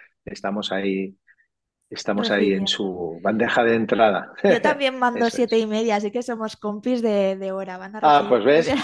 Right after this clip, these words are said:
Speaker 2: <laughs>
Speaker 1: exactamente, de,
Speaker 2: esto.
Speaker 1: de cafelito, de cafelito, ¿no?
Speaker 2: Sí,
Speaker 1: Que
Speaker 2: sí.
Speaker 1: mucha gente dice, "Lo primero que hago por las mañanas, el café y tu email, a ver qué, a ver qué me cuenta Sergi". Como son emails cortitos, ¿no? Como los
Speaker 2: Claro.
Speaker 1: tuyos, ¿no? Que, que, que en tres, cuatro minutos lo lees,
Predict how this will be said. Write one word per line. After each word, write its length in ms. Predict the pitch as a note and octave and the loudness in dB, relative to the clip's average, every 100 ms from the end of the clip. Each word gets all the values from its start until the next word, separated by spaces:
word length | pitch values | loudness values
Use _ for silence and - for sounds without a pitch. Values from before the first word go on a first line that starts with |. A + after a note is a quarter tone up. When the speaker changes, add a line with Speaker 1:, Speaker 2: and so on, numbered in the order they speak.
| - | -2
Speaker 2:
<laughs> 20 | |
Speaker 1:
exactamente, 640 | D#3+ A2+ B2+ B2+ A#2+ A#2+ A#2 | -2 0 2 2 0 0 2
de, 240 | D3 C3 | 2 0
Speaker 2:
esto. 120 | - | -8
Speaker 1:
de 140 | B2 C#3+ | -4 0
cafelito, 720 | D3 - C#3 D3+ C#3+ A#2 A2 | 0 -2 -6 -6 -8 -12 -16
de 160 | - A#2+ | -14 -6
cafelito, 600 | - F4+ A2+ B2+ - G#2+ | -6 -6 -6 -8 -8 -16
¿no? 140 | A#2+ | -10
Speaker 2:
Sí, 140 | B3+ B3 - | -8 -10 -4
Speaker 1:
Que 80 | A#2 | 2
Speaker 2:
sí. 20 | |
Speaker 1:
mucha 200 | B2 D3+ | 4 4
gente 340 | D3 D3+ D#3 | 4 2 4
dice, 320 | C#3+ C3+ C3 - - - | 4 4 -2 -4 -10 -4
"Lo 100 | C#3 | 2
primero 320 | D#3+ F3+ G#3 | 2 4 4
que 80 | F#3+ | 4
hago 160 | F3+ | 2
por 180 | D#3+ D#3+ | 0 0
las 140 | D3+ C#3+ | 0 0
mañanas, 340 | C#3 A#2+ A2 | 0 0 0
el 120 | B2+ | -2
café 420 | C3 - G3+ - - | -2 0 0 0 -6
y 120 | B2+ | -2
tu 100 | C3 | -2
email, 400 | A#2 A#2+ A2 G2+ | 0 0 0 -2
a 80 | B2 | -2
ver 140 | C#3+ | 0
qué, 140 | D#3 - | 0 0
a 80 | C3+ | 0
ver 160 | D#3+ | 0
qué 100 | D#3 | -2
me 120 | E3+ D#3 | -6 -6
cuenta 260 | D3 C#3 | -4 -4
Sergi". 420 | - B2 G#2+ G#2 F#2 F#2 - _ | -4 -10 -10 -18 -18 -20 -20 _
Como 160 | - A2 | -8 -2
son 180 | D3 E3 | 2 4
emails 300 | E3+ E3 - | 4 2 0
cortitos, 580 | D#3+ - F3+ G#2 G#2 G#2+ | 0 2 0 0 -6 -6
¿no? 160 | E3+ | -8
Como 240 | A2+ A2+ A2 | -6 -4 -4
los 180 | G2+ | -2
Speaker 2:
Claro. 0 | |
Speaker 1:
tuyos, 380 | G2 B2+ A2 G2 | -4 -2 -2 -4
¿no? 120 | G#2 | -6
Que, 240 | D#3 B2 - | -4 -4 -4
que, 280 | A#2+ G#2+ - | -6 -8 -8
que 80 | G2 | -10
en 200 | G2+ G2+ | -10 -2
tres, 280 | B2+ B2 A#2 | 2 2 2
cuatro 260 | B2 A2 A2 | 0 0 -2
minutos 340 | A#2 A2+ G#2+ | -4 -4 -4
lo 160 | G#2 G2+ | -2 0
lees, 260 | A#2 E3 | 0 -2